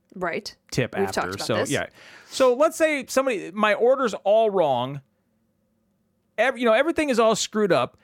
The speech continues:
Speaker 2: and can I not get, or, or let's say the guy brings it up to my front door and, like, throws it and the drink spills or whatever like that. Can I not tip zero?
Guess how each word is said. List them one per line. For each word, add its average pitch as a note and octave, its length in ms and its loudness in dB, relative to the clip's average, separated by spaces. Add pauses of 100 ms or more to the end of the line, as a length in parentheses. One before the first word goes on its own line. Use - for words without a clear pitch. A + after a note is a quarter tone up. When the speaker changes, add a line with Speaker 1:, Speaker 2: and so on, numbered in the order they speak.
(500)
Speaker 2:
and G#3 440 0 (1200)
can D4 160 0
I E4+ 100 2
not D#4+ 300 0
get, B3 140 -4
or, D4+ 300 4
or D#4 140 2
let's D#4+ 180 2
say D#4+ 120 0
the D4+ 80 -2
guy D#4 180 0
brings C#4 340 -4
it D4 60 2
up D4+ 120 -8
to C#4+ 60 -6
my C#4+ 140 0
front C#4 300 -2
door D4 180 2
and, B3 80 -2
like, A3+ 160 -2
throws C#4 460 -2
it A#2 100 -6
and D3+ 100 -8
the D#3 60 -4
drink G3 280 -2
spills A#2+ 440 -2
or E3+ 80 -2
whatever G#3 400 0
like F3 200 -2
that. E3 260 -2 (2000)
Can E3 180 -2
I C3 140 -2
not C3 360 0
tip G3+ 260 0
zero? C4+ 520 -2